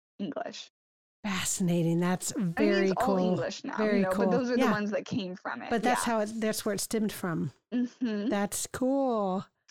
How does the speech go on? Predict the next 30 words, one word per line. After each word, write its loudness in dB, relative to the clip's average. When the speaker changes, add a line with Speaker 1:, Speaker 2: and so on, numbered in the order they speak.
Speaker 2:
I 4
like 4
Speaker 1:
Yeah, 2
Speaker 2:
that 4
Speaker 1:
and 0
Speaker 2:
direct 4
Speaker 1:
then 0
Speaker 2:
connection 0
to 0
the -6
culture. -2
Speaker 1:
Right? -2
Isn't 0
that -2
so -2
interesting? 0
We 2
also 0
have, 0
like, -2
vocabulary -2
for -6
government, 0
military, -2
law, -2
economic -2
organization, -2
art, -2
architecture, -4
music, -2